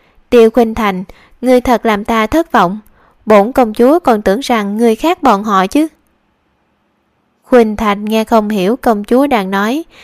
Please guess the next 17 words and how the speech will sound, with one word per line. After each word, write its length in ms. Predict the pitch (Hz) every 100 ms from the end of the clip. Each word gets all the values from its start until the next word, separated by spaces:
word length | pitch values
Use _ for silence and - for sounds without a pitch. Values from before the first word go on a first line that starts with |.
| - _ _
"Ta 200 | 240 220
chỉ 240 | - 202
biết 320 | 202 247 330 - _ _ _
Tiêu 200 | 254 247 233
Quân 220 | 240 220
Nhi 240 | 220 220
là 180 | 214 202
đáng 280 | 180 233 320
đời, 300 | 233 190 185 - _
tự 240 | 208 202 208
tìm 240 | 208 180
lấy. 340 | 196 214 302 - _ _ _ _ -
Về 280 | 202 214
phần 360 | 208 226 208 202
cô 160 | 240 226
cô 220 | 233 226
ngươi, 320 | 214 214